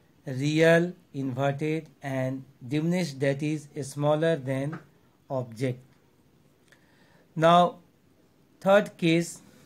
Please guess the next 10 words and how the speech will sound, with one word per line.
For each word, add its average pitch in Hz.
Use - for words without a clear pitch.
when 208
an 208
object 185
is 185
placed 185
at 156
the 147
center 170
of 147
curvature. 123